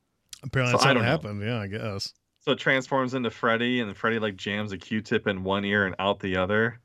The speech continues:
Speaker 1: Right.
Speaker 2: And then, and then somehow, like, Freddy
Speaker 1: And then it
Speaker 2: gives him
Speaker 1: becomes, like, a silent, he, like, loses his hearing, and there's, like, the
Speaker 2: Oh my God.
Speaker 1: he
Speaker 2: And then
Speaker 1: takes his,
Speaker 2: Freddy's
Speaker 1: he
Speaker 2: like
Speaker 1: takes his, uh, hearing aid.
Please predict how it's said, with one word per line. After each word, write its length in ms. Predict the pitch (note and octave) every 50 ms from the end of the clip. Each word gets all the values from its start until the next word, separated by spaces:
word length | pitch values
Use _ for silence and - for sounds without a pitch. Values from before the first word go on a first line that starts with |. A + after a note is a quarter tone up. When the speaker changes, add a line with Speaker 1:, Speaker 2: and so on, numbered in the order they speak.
| _ _ _ _ - C#3 -
Speaker 1:
Right. 260 | - B2+ G#2+ G2 G2 - _ _ _ _ _ _ _ _ _ _ _ _ _ _ -
Speaker 2:
And 100 | A#2+ A#2+
then, 180 | A#2+ A2+ A2 G#2 - -
and 120 | - B2+ A#2+
then 120 | A#2 A2+
somehow, 640 | G#2+ - - C3 A#2+ A#2 A#2+ A#2+ A#2 A2+ A2+ A2+ A2+ G#2+
like, 280 | G2+ G#2 G2+ G2 G2 -
Freddy 360 | - - - A2 A#2+ C#3 D3
Speaker 1:
And 100 | D3+ D3+
then 60 | -
it 40 | -
Speaker 2:
gives 100 | - G#2+
him 40 | A2
Speaker 1:
becomes, 360 | C3+ C3 B2+ B2 A#2 G#2 -
like, 160 | B2 A#2 G2+
a 40 | G#2+
silent, 520 | - - - C3+ A#2 B2 A#2+ A2+ A2 G#2+ - _ _ _ _ _ _ _ _ _ _ _ _ - D3 B2 - - - - - _
he, 160 | D#3 C3 B2+
like, 160 | C3 C3 B2 B2
loses 240 | C3 C#3 C3+ A#2
his 180 | A#2 A2+ G2+ -
hearing, 460 | - C#3+ C3+ B2 A2+ G#2+ G#2 G2+ G#2
and 140 | G#2+ G#2 G#2
there's, 200 | G#2 G#2 G2+ G2
like, 180 | G#2+ G#2+ G#2 F#2+
the 260 | - G#2+ G2 F#2+ F#2+ - _ -
Speaker 2:
Oh 80 | D3 D#3
my 140 | D#3+ D#3
God. 400 | - - D3+ D#3 D#3 D3+ D3 C#3+
Speaker 1:
he 40 | C#3 C#3
Speaker 2:
And 60 | C#3
then 80 | F3+
Speaker 1:
takes 120 | F#3 - -
his, 100 | C#3 C#3
Speaker 2:
Freddy's 140 | C#3+ C#3+ -
Speaker 1:
he 40 | C#3+
Speaker 2:
like 100 | C#3 C3
Speaker 1:
takes 260 | - D#3 D#3 C#3+ -
his, 220 | - D3 C3 A2+ A2+
uh, 180 | A2+ A2 G#2+ G2+ G2
hearing 320 | D3 D3 C#3 A#2+ G#2+ G2
aid. 300 | F#2 F2+ F#2 F#2+ G2+ -